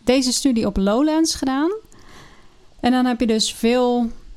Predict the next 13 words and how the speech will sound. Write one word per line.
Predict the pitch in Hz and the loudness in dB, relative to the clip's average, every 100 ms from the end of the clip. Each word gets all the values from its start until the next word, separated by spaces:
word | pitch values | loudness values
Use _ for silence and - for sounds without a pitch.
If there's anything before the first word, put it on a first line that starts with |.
| - - - - | -18 -18 -18 -6
eh, | 196 | -2
moedertaalsprekers | 190 233 294 - 214 214 - 196 208 - | 2 2 0 0 0 0 -2 -2 -2 -4
van | - | -4
het | 190 | -2
Nederlands. | 190 254 269 254 254 254 - - - | 0 0 0 0 0 -2 -2 -4 -6
En | 208 | -4
de | 202 | -2
meeste | 208 220 - | -2 -2 -2
mensen | 208 202 - | -2 -2 -4
spreken | - 196 190 190 | -4 -6 -4 -4
waarschijnlijk | 190 247 226 208 | -2 -2 -2 -2
ook | 190 - | -4 -2
Engels. | 240 262 277 - - | -2 0 -2 -4 -8